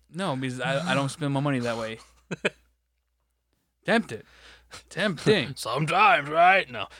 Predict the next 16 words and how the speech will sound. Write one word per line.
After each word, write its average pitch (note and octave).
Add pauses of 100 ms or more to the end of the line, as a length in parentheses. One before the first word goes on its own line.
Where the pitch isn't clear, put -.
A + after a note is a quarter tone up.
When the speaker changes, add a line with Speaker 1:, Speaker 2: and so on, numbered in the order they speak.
(100)
Speaker 2:
Uh, C#3 (1040)
good E3+
for -
you. A#2 (440)
I'm D3+
proud A#2+
of A2+
you A#2
for -
not. A2+ (1900)
Speaker 1:
But, C3+
Speaker 2:
Um, A2+ (300)
Speaker 1:
but C#3 (300)
the, C#3
the, B2+
the, B2+